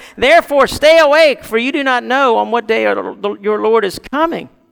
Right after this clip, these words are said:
But know this, that if the master of the, of the house had known in what part of the night the thief was coming, he would have stayed awake, and he would have not let his house be broken into.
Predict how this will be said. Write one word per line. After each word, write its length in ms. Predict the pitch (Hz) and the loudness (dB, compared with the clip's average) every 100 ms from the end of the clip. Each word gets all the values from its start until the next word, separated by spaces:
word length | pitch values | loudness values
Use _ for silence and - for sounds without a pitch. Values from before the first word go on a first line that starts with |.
| _ _ _ _ - | _ _ _ _ -2
But 160 | 214 | -2
know 300 | 240 277 349 | 2 2 2
this, 300 | 320 330 247 | 2 2 0
that 140 | - 233 | 0 -2
if 120 | 240 | -2
the 100 | 226 | -4
master 480 | 214 285 320 - 262 | -4 -2 -4 -4 -2
of 80 | 208 | -2
the, 240 | 190 185 - | -2 -4 -4
of 160 | 202 | -4
the 80 | 190 | -4
house 480 | - 277 285 214 - | -6 -2 -2 -2 -4
had 120 | 208 | -6
known 300 | 202 262 247 | -2 -2 -2
in 80 | 196 | -2
what 180 | 220 - | -4 -2
part 380 | 220 247 233 - - - | 0 0 0 -8 -16 -6
of 140 | 180 | -4
the 80 | 180 | -4
night 340 | 180 240 285 | -2 -2 -2
the 100 | - | -4
thief 320 | 165 220 233 - | -4 -4 -4 -4
was 160 | 185 | -8
coming, 380 | - 247 330 233 | -4 -2 -2 -2
he 80 | 196 | -2
would 160 | 208 | -2
have 80 | 196 | -4
stayed 300 | - 226 233 | -4 0 2
awake, 400 | 214 247 339 - | 2 2 0 -2
and 60 | 196 | -6
he 40 | |
would 160 | 196 208 | -2 -2
have 80 | 202 | -2
not 220 | 208 196 | -4 -4
let 220 | 208 220 | -2 -2
his 140 | 202 | -2
house 280 | 202 220 208 | -4 -6 -6
be 100 | 220 | -10
broken 400 | 180 202 208 214 | -4 -2 -2 -2
into. 400 | 269 381 202 131 | -4 -6 -8 -12